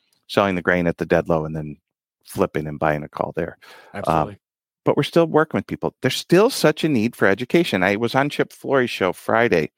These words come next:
Speaker 1: I said, "Chip, I'm embarrassed to tell you this, but I think farmer marketing, we've taken some giant steps back." He said, "Well, why do you think that?" And I said, "Because they made some horrible mistakes. M-, decisions you make during good times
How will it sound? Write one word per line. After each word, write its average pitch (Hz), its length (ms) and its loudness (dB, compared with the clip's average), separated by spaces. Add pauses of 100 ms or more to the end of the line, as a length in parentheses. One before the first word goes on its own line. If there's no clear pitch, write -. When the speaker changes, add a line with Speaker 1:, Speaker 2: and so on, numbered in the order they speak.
(540)
Speaker 1:
I 107 80 -2
said, - 160 -6
"Chip, 151 240 2
I'm 113 120 2
embarrassed 123 380 0
to - 80 -16
tell 127 180 2
you 113 120 0
this, 101 180 0
but 101 160 -6
I 101 80 2
think 117 260 -2 (440)
farmer 113 320 0
marketing, 104 440 0
we've 98 160 -6
taken 98 520 -2
some 87 260 -6
giant 98 400 -2
steps - 360 -2
back." - 380 -2 (460)
He 117 100 0
said, 117 200 0
"Well, 110 100 -4
why 120 180 4
do 120 80 -2
you 117 140 -2
think 143 300 -2
that?" 69 260 0
And 113 80 -4
I 107 40 -4
said, 110 200 -6
"Because - 380 -2 (600)
they 117 100 4
made 123 220 2
some 107 140 -4
horrible 156 460 2
mistakes. 123 560 0 (320)
M-, 110 180 -2 (200)
decisions 147 500 -4
you 135 60 -6
make 127 200 0
during 107 200 -2
good 151 180 2
times 95 360 -2